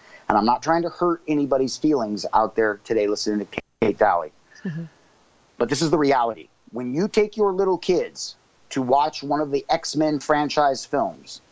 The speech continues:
Speaker 1: you are putting a dime or a nickel or maybe a penny in the pocket of Bryan Singer. Bryan Singer, who is a known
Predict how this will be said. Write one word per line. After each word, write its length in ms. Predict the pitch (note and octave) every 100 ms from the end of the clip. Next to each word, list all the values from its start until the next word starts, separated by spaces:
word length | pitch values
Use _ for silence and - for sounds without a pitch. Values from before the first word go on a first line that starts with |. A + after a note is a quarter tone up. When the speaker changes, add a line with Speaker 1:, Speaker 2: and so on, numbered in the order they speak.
| _ _ _ _ _ -
Speaker 1:
you 380 | G#2+ E3 A3 -
are 280 | F3 F3+
putting 580 | E3+ - F3 B2+ A2+ A2 - _ _ _ -
a 200 | C3+ D3+
dime 580 | D3 C#3 C3 C3+ D3 C#3 _ _ _ _ _ - -
or 180 | C3+ D#3+
a 40 |
nickel 400 | D#3 C#3 - C3+ C#3
or 120 | C3+
maybe 320 | D3 F#3 A#3+
a 40 |
penny 520 | A#3 - B3+ F#3 A2 F#2 _ - -
in 120 | D3+
the 80 | F3+
pocket 420 | - D3 C#3 D3
of 160 | C#3 B2
Bryan 320 | C#3+ C#3 B2+
Singer. 380 | - F#3+ C3 F2+ - -
Bryan 320 | B2 F#3 G#3
Singer, 320 | - A3+ E3
who 180 | C3+ D3
is 120 | D3
a 160 | D#3+ D#3
known 500 | C#3+ D#3+ F3 G#3